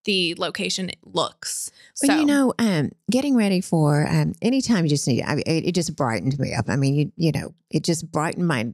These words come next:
Speaker 2: my, my face and my smile. But, you know, your friends that are still in college going, that are possibly, or those in high school going through s-, a sorority recruitment here soon. I mean, just a touch up and just to brighten, brighten your smile. And then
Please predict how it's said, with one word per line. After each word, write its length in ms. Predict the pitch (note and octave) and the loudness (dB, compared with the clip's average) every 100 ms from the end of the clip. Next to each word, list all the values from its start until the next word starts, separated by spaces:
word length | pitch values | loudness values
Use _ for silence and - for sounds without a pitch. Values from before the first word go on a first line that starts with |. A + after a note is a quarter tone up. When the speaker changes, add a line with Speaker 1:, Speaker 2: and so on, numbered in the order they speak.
| - | -4
Speaker 2:
my, 280 | D3 C3+ A2+ _ | -2 0 -2 _
my 160 | A#2 G#2+ | -4 -4
face 360 | - D#3+ D#3+ | -2 -4 -2
and 100 | D3 | -2
my 120 | B2 - | -2 -2
smile. 440 | - D#3 D#3+ D#3+ - - - | 0 0 0 -2 -6 -16 -8
But, 160 | - A#3 | -6 -2
you 60 | A#3+ | -2
know, 320 | F#3+ E3 D3+ - | 0 0 -2 0
your 300 | F3 A3+ E4+ | 2 2 0
friends 520 | F3+ C#3+ C#3 F#3+ - | -2 0 2 0 0
that 160 | F3 F3+ | -2 -2
are 60 | E3+ | -2
still 340 | - A#3+ C4 | -2 -2 0
in 80 | A3+ | 0
college 400 | E3+ C#3 D#3 D#3 | 0 2 0 0
going, 260 | E3+ E3 - | -2 -4 -6
that 220 | C#3 E3 | -4 -2
are 80 | D#3+ - - | -2 -4 -6
possibly, 580 | - G#3+ A3 G#3 F#3 F3 | -4 -2 -2 0 0 2
or 160 | E3 | 0
those 360 | F3 G3+ F#3+ G3+ | 0 0 0 0
in 100 | G3+ | 0
high 180 | G#3 C4+ | 0 -2
school 260 | - D#3+ | -2 -2
going 240 | D#3 E3+ F3 | 0 0 2
through 220 | E3 F3 | 2 2
s-, 140 | F3 - | 0 -4
a 60 | F3+ | -4
sorority 340 | - F3+ F#3 | -2 0 2
recruitment 520 | F3 F3 G#3+ - D#3 | 0 0 -2 -2 -2
here 160 | D#3+ C#3 | 0 -2
soon. 360 | - D3 A#2+ D3 - - - | 0 0 0 0 -6 -18 -8
I 80 | - | -4
mean, 220 | G3+ G#3 | 0 0
just 240 | F#3 C4 - | 0 0 0
a 60 | |
touch 340 | - A#3 G3+ - | 0 0 0 0
up 180 | G3+ F#3+ | 0 0
and 220 | D#3+ D#3 | -2 0
just 220 | F3+ E3+ | 0 -2
to 60 | D#3+ | -2
brighten, 560 | D#3+ C#3 - C#3+ - - | -2 -2 -2 -2 -4 -4
brighten 320 | F3 F3+ - | -2 -2 0
your 80 | F#3 | 0
smile. 400 | - D#3+ D3+ D3 | 2 2 2 2
And 180 | D#3+ E3+ | 2 2
then 360 | E3 E3+ E3 | 2 2 0